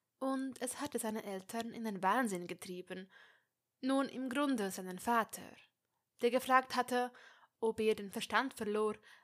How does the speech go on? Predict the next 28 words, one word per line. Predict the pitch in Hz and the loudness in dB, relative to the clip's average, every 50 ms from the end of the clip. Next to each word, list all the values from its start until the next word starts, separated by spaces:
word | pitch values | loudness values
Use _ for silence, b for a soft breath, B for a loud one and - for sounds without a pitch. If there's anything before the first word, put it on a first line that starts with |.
| B B - | B B -2
dass | - 214 214 - | -2 0 0 0
er | - 214 214 208 | 0 0 -2 -2
mit | 208 214 | -2 -4
einem | - 202 196 196 196 | -4 -4 -4 -4 -4
Säugling | - - - 214 220 233 240 233 208 202 190 196 196 185 - | -4 -4 0 2 2 2 2 2 -2 -4 -6 -6 -10 -8 -4
auf | - 202 - - | -4 -4 -2 -4
einer | 180 180 190 196 | -6 -6 -6 -8
Baustelle | 190 - 170 190 254 254 - - 180 175 170 170 | -6 -4 -2 0 0 0 0 0 0 0 0 -2
lebte. | 170 165 160 165 - - - 156 147 165 202 - _ _ _ _ _ _ _ _ _ _ _ _ _ _ _ _ _ _ - | -4 -4 -8 -10 -12 -14 -14 -12 -12 -12 -16 -18 _ _ _ _ _ _ _ _ _ _ _ _ _ _ _ _ _ _ -6
Nun, | 233 240 247 247 247 247 247 240 240 240 226 | -2 0 0 0 0 0 0 -2 -2 -2 -2
Lucius | 233 247 247 240 - - 277 269 269 262 262 - - - | -2 -2 -2 -2 -2 -2 -2 -2 -2 -2 -4 -4 -2 0
war | 254 254 - - 233 254 | 0 0 0 0 -4 -4
auch | 254 - | -6 -6
nicht | 214 190 - - | -10 -10 -10 -8
begeistert | 196 190 - 214 226 240 240 - - 196 - - | -8 -2 0 2 2 2 2 -2 -6 -8 -8 -8
gewesen, | 208 196 185 214 214 220 214 - 214 214 214 B B B B B B B B - | -8 -2 0 0 0 0 0 -2 -6 -10 -12 B B B B B B B B -2
dass | - 240 233 - | 0 0 0 2
Draco | - - 247 262 247 - - - | 4 6 6 6 6 4 -2 -2
dieses | - 190 220 220 - - 202 | -2 -8 -8 -8 -6 -4 0
Haus | 247 247 240 - | 0 0 0 0
erworben | 180 180 170 175 180 - - 180 180 185 | -4 -4 -6 -6 -8 -8 -12 -14 -14 -14
hatte. | 180 - - - - 196 214 202 _ _ _ _ _ _ _ _ - | -14 -14 -14 -16 -16 -16 -18 -20 _ _ _ _ _ _ _ _ -2
Aber | 233 247 254 247 247 247 240 240 240 240 - - - | 2 2 2 4 2 0 0 0 -2 -6 -8 -10 -8
es | - 240 233 - - | -6 -4 -4 0 0
war | 262 277 269 | 0 0 0
nicht | 220 196 190 - - | -4 -4 -6 -8 -10
mehr | 190 185 180 180 185 190 | -10 -10 -10 -12 -14 -14
nur | - 185 185 185 185 | -10 -10 -8 -8 -10